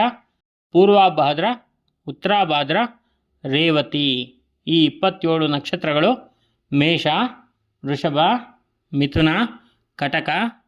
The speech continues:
ಸಿಂಹ, ಕನ್ಯಾ, ತುಲಾ, ವೃಶ್ಚಿಕ, ಧನಸ್ಸು,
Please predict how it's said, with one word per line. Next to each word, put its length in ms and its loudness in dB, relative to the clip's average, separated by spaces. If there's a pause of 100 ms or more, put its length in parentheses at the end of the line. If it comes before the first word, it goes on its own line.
(300)
ಸಿಂಹ, 300 2 (680)
ಕನ್ಯಾ, 720 -2 (320)
ತುಲಾ, 280 0 (680)
ವೃಶ್ಚಿಕ, 420 -4 (680)
ಧನಸ್ಸು, 720 -2